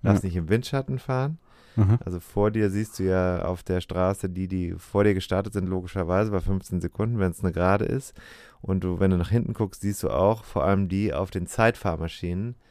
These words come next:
Speaker 2: Ja.
Speaker 1: wie sie da so <laughs> relativ zügig näher kommen.
Speaker 2: Mhm.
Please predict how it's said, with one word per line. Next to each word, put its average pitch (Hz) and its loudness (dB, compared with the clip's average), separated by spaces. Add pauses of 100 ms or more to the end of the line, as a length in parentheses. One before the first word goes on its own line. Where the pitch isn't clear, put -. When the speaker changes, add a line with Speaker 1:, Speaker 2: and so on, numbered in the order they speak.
(120)
Speaker 2:
Ja. 101 6
Speaker 1:
wie 98 -4
sie 95 -2
da 92 2
so 98 0 (100)
<laughs> - 0
relativ 104 0
zügig 113 -4
näher 98 4
kommen. 76 -10 (360)
Speaker 2:
Mhm. 98 0